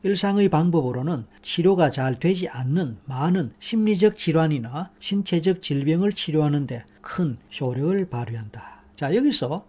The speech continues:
잠재력을 지니고 있다 이런 얘기가 있습니다. 제가 뭐 다른 영상에서도 그렇고 또 기회 있을 때 설명을 하긴 합니다만은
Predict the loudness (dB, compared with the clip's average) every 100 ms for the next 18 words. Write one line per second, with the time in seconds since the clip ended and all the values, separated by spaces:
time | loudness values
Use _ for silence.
0 | _ _ -4 0 4 6 6 4 2 4
1 | 2 4 2 -2 -4 -2 0 0 0 -2
2 | -6 -12 -14 -16 -16 -20 -20 _ _ _
3 | 0 2 4 2 0 2 4 6 4 4
4 | 4 2 2 0 0 -4 -6 -4 -6 0
5 | 4 6 4 0 -4 -6 -4 -2 0 0
6 | 0 0 -2 0 0 0 0 0 -4 -4
7 | -6 -6